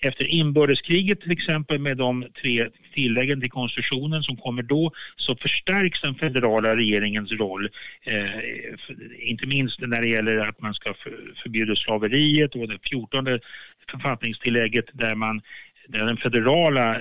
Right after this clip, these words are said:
nivån kan förhindra delstaterna att göra vissa saker som, som nämns i det fjortonde författningstillägget.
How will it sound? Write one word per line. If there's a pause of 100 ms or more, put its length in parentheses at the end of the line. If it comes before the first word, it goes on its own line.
(120)
nivån
kan
förhindra
delstaterna
att
göra (360)
vissa
saker
som,
som
nämns
i
det (240)
fjortonde (380)
författningstillägget.